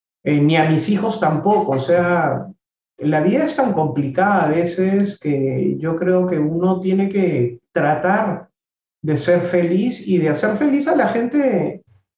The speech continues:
que te rodea, y la única manera de hacerlo es que hagan lo que les gusta, pues, ¿no? ¿Te gustan las motos? ¿Te gustan los carros? ¿Te gusta lo que sea?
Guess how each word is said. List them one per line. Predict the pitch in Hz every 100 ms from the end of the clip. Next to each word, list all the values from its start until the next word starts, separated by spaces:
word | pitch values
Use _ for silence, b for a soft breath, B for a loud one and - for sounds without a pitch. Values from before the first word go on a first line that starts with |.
| -
que | 185
te | 170
rodea, | 160 165 240 202 156 156
y | 151 147 147 147
la | 156 160
única | 202 269 269
manera | 214 190 208 240 254
de |
hacerlo | 185 - 208 208 262 254
es | 175 196 196 - _ _ _ _ _ _ _ _ _ _ _ _
que | 170
hagan | 170 277 330
lo | 330
que | 247
les | 196
gusta, | 330 381 - 175
pues, | 170 175
¿no? | - - - _ _
¿Te | -
gustan | 202 - 285 254
las | 247
motos? | 320 339 - - -
¿Te | 240
gustan | 254 269
los | 220 214
carros? | 277 294 294 - -
¿Te | 214
gusta | - 262 247 233 214 202 - _ - B B B B _ _ _
lo | 185 185
que | 214
sea? | 339 359 302 285 - -